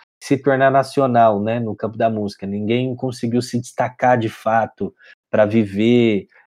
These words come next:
é, da música e divulgar a região e puxar outros grupos, outras pessoas." E daí teve um, um, uma das pessoas que tava participando, que é um organizador de batalha, ele falou: É, mano, porque o A B C, ele tem uma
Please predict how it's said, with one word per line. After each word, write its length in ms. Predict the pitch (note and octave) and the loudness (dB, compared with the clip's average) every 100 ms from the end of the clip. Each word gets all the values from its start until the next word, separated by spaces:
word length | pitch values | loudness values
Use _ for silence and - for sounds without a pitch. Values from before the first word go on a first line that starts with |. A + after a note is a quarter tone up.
| _ | _
é, 880 | F#2 F#2+ F#2 F#2+ F#2 F2+ F2 E2 D#2+ _ _ _ - | -2 0 2 0 0 -2 -2 -4 -8 _ _ _ -8
da 220 | G2 A2 | 2 2
música 680 | G#2+ A2 C3 C3 C3 B2+ A#2+ | 2 -2 -2 0 -2 -2 0
e 200 | A#2+ B2 | 2 0
divulgar 480 | A#2+ A#2 A#2+ A2 A2+ | 0 -2 0 2 2
a 80 | |
região 480 | A#2 A2+ G#2+ G#2 B2+ | 2 -2 -2 -2 -2
e 60 | A2 | -2
puxar 500 | - A2+ - A2 A#2+ | -4 -8 -6 -2 0
outros 460 | A2 B2 B2 A2+ G2 | 0 -2 -4 -6 -4
grupos, 420 | F#2+ A#2+ A#2+ A2 | -2 -2 -2 -4
outras 320 | A2 A#2+ A#2 | -4 -4 -6
pessoas." 580 | - B2+ - G#2 G2 - _ _ _ _ - | -6 -6 -2 0 0 -6 _ _ _ _ -10
E 80 | A#2 | -2
daí 440 | C3 C#3 D3+ D3+ _ _ _ _ - | 0 2 2 -2 _ _ _ _ 0
teve 300 | C#3+ C#3 D3 | 2 2 -2
um, 420 | - A#2+ B2 B2+ A#2+ | -2 -6 -6 -8 -10
um, 600 | B2+ D3 C#3+ B2 A2 F2 _ | -6 -4 -4 -4 -6 -10 _
uma 180 | A2 B2+ | -4 0
das 180 | A#2+ A2+ | 2 0
pessoas 300 | A2+ - G#2 | -2 -4 -4
que 60 | |
tava 220 | - G#2 G#2 | -4 -4 -2
participando, 540 | G#2 - - A#2+ G2+ | -2 -4 -4 -2 -2
que 80 | - | -2
é 40 | |
um 40 | A2 | 0
organizador 640 | A2 G#2+ G#2+ A2 G#2+ G#2 | 0 0 -2 0 0 0
de 80 | G#2 | 0
batalha, 320 | G#2+ B2+ C3+ | 0 0 0
ele 140 | C#3 | -2
falou: 260 | - D3+ D3 | -2 -2 2
É, 200 | E3+ D#3+ | 2 2
mano, 260 | C3 A2 | 0 -2
porque 300 | G#2 C3 B2 | -4 -6 -2
o 120 | C#3 C#3+ | 0 0
A 40 | |
B 140 | C#3+ | 0
C, 140 | C#3 C#3 | -2 -4
ele 160 | C#3 | -6
tem 180 | C#3 C#3+ | -6 -6
uma 340 | D3 D3 C#3+ | -4 -2 -2